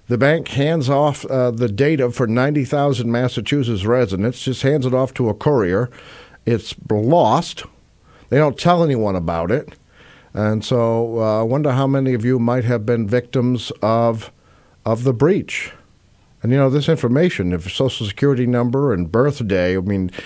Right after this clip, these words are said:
generally those two items will unlock the world for someone. So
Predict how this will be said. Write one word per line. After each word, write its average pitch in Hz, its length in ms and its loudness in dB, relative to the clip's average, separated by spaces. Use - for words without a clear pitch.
generally 151 400 4
those 131 240 0
two 139 220 2
items 113 380 0
will 92 180 -2
unlock 107 380 0
the 95 120 -2
world 92 380 0
for 78 140 -6
someone. 80 580 -2
So - 260 2